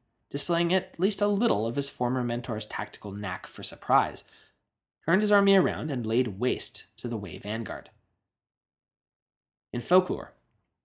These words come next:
either a body double or a wooden figure is frequently said to have been dressed as the late Zhuge Liang, leading Sima Yi to fear that his great opponent had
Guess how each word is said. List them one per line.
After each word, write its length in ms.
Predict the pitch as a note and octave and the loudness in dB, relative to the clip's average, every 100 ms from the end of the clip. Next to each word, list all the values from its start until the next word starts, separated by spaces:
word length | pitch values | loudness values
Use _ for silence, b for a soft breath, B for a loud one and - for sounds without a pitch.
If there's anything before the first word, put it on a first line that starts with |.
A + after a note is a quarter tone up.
| - | -2
either 260 | B2+ C3+ | 0 2
a 60 | A2 | 0
body 380 | G#2 A#2+ C#3 D3 | 4 6 8 6
double 380 | C3+ C#3 C#3+ - | 4 2 0 -4
or 180 | B2+ A#2 | -2 -2
a 60 | |
wooden 280 | G#2 C#3 C3 | 2 2 0
figure 380 | - D3+ - - | 0 0 0 -6
is 120 | - | -10
frequently 440 | - C#3 D3 B2+ C3+ | -4 -2 0 -2 0
said 220 | C3+ B2 | 0 0
to 60 | |
have 100 | A2+ | -2
been 160 | A#2 A#2 | -4 -6
dressed 400 | - A2+ A#2 - | -4 -2 -2 -4
as 120 | A2 A#2 | -8 -4
the 80 | |
late 280 | A#2+ A2 - | -2 -2 -4
Zhuge 380 | - G2+ F#2+ D2 | -6 -8 -8 -10
Liang, 320 | G2+ A#2+ G#2 - b b b b _ - | -4 -2 -4 -8 b b b b _ 0
leading 200 | C#3 D3 | 4 6
Sima 380 | C#3+ D3 C#3 C3+ | 4 2 2 0
Yi 100 | C3 | -2
to 120 | C3 | -4
fear 320 | C3 - C#3 B2 | -6 0 2 2
that 120 | A#2+ | 0
his 180 | C#3 B2+ | -2 -4
great 280 | - A2+ | -4 -2
opponent 500 | C3+ - D#3 A2+ F2+ - b b | -2 -2 -2 -2 -4 -16 b b
had 240 | D#3 D#3+ | 0 0